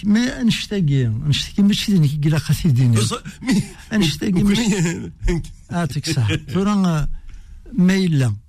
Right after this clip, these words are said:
Speaker 1: ما إلا ولان. أكادي لا يقارن ثورة، آه، ثورة نفرح، نفرح س-، س-، ستوثليث النقط كشمار، آه،
Speaker 2: مم.
Speaker 1: كشمس، آه،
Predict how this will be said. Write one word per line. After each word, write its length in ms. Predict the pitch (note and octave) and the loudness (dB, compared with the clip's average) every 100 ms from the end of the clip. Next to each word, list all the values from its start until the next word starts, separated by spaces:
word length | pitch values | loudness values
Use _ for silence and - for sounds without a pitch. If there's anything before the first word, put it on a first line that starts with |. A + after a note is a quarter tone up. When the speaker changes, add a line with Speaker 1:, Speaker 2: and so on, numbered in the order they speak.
| - - - | -20 -20 0
Speaker 1:
ما 160 | C#3+ D#3+ | 2 2
إلا 300 | E3+ E3+ F#3 | 0 0 0
ولان. 680 | F#3 F3+ D#3+ D#3 C3+ A2+ - - - - - - - - - - | 2 2 0 2 2 0 -2 -12 -20 -20 -20 -20 -20 -20 -20 -4
أكادي 400 | C#3+ C3+ D#3+ C3 | 0 2 2 2
لا 160 | B2 C3 | 2 2
يقارن 400 | A#2+ C#3 C#3 C3+ | 0 0 2 0
ثورة، 320 | - C#3 B2 | 0 0 2
آه، 760 | A#2+ A#2+ A#2+ B2 B2 B2+ C3+ D3 | 4 2 0 -2 -4 -4 -8 -4
ثورة 320 | C3 B2 C#3+ | 0 2 2
نفرح، 540 | C#3 - E3 - - - - | 0 0 -2 -2 -6 -12 -2
نفرح 420 | C#3 - C#3 D3 | 0 2 0 0
س-، 280 | - - C#3+ | -4 -6 0
س-، 520 | B2+ - C#3+ C3+ B2 - - - - - | 0 0 -4 -4 -4 -8 -16 -20 -16 -10
ستوثليث 600 | - D#3+ - E3 D3 C#3 | -2 0 0 2 0 2
النقط 240 | C#3+ F3+ | 0 0
كشمار، 600 | - - - D#3+ D3 C3 | -4 -10 0 2 4 2
آه، 320 | B2 A2+ A2+ B2+ | 0 0 -4 -6
Speaker 2:
مم. 180 | A2 | -4
Speaker 1:
كشمس، 360 | A2 G#2 C3 - | -2 0 0 2
آه، 280 | C3 A#2+ | 0 0